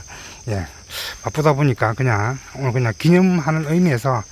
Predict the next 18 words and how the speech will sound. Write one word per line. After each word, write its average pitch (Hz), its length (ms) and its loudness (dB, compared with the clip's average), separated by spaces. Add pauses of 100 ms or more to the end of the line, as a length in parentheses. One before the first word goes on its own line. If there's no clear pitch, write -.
(320)
영상만 139 500 2
하나 123 380 0
그냥 113 260 -2
이렇게 113 240 -4
찍고 - 280 -4
말겠는데, 120 720 0 (720)
음, 120 600 2 (600)
지금까지 180 420 4
시청해 175 400 0
주셔서 143 320 -2
감사하고요. 123 720 0 (300)
앞으로도 147 380 0
많은 110 260 0
시청 151 300 -2
바라겠고요. 107 840 -4 (520)
네, 95 220 -4 (520)
네, 107 140 -8
이상으로, 127 480 -6